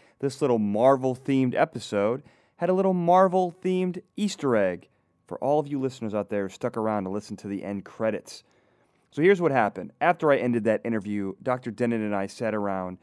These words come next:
and we ended up talking about the X-Men for another fifteen minutes. So if you like what you heard, you wanna hear some more, you wanna hear about Professor X, you wanna hear about Mystique, Wolverine, all that stuff,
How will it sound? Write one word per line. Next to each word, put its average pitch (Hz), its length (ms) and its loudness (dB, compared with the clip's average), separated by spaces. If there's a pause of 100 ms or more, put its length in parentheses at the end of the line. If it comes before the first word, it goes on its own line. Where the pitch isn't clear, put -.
(240)
and 117 100 -4
we 160 100 2
ended 170 180 -2
up 160 120 -4
talking 147 340 -4
about 143 220 0
the 151 160 2
X-Men 107 520 0
for 117 100 -6
another 104 200 -4
fifteen 101 480 -10
minutes. 95 240 -8
So 131 80 -6
if 127 100 -8
you 147 80 -6
like 214 220 -2
what 202 140 -4
you 170 80 0
heard, 143 200 2
you 127 80 -4
wanna 131 160 2
hear 131 200 -2
some 127 180 -4
more, 113 340 4
you - 200 -20
wanna 131 160 2
hear 127 140 0
about 110 260 0
Professor 120 420 0
X, 135 220 0
you 117 40 -4
wanna 110 120 -2
hear 107 100 0
about 98 220 -2
Mystique, 127 440 -6
Wolverine, 113 540 -4
all 117 180 -2
that 104 180 0
stuff, 98 300 -6